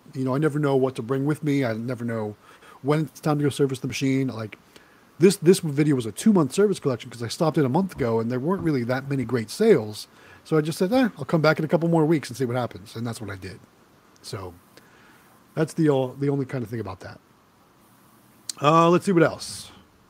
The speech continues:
C C has another comment or question. He says, "Are the contracts you have with locations detailed in terms of keeping your machines from getting damaged?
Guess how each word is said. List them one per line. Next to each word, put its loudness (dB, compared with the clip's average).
C -2
C 2
has 6
another 2
comment 0
or -4
question. -2
He -4
says, -2
"Are -2
the -6
contracts -2
you 0
have 0
with -6
locations 0
detailed 0
in 0
terms -4
of -12
keeping -2
your 0
machines -2
from -10
getting -4
damaged? -2